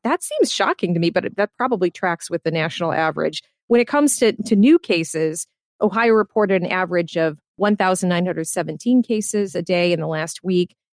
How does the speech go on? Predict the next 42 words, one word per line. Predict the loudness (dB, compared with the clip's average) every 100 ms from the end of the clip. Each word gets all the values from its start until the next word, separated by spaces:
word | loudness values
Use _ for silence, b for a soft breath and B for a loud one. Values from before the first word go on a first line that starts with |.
| _
And | 0
to | 0
put | 0 -2 0
that | 0 2
into | 0 0
perspective, | -2 -2 -2 -2 0 -2 -2 _ _ -4
we | 0
had | 0 -2
close | 0 0 0
to | -2
sixty-seven | -2 0 0 -2 -2 -2 0 0 2 2
hundred | 0 2 2 4 4 2
a |
day | -2 -4 -2 -2 -4 _ _
at | -2
the | 0
end | 2 2
of | 0
December | -2 -2 0 2 0 -2 -2 -8 _ _ _
when | 0 0 0
everyone | -2 0 2 2
was, | 2 0 0
uh, | -2 0 -2
you | -2
know, | -6 -4
being | -2 -2
knuckleheads | -2 -2 -4 -4 -4 -6
and | -4
gathering | -2 -2 -4 -4
with | -6 -6
people | -8 -6
at | -8 -8
the |
holidays | -2 -2 -2 -4 -6 -8
without | -8 -6 -6 -10
<laughs> | -6
vaccinations | -4 -2 0 2 2 0 0 2 2 0 -2
yet. | -2 -2 -4 -8 B B B B
So, | -10 0 2 4 2
uh, | 2 2 2 -2 _ -4
you | 2
know, | 4 2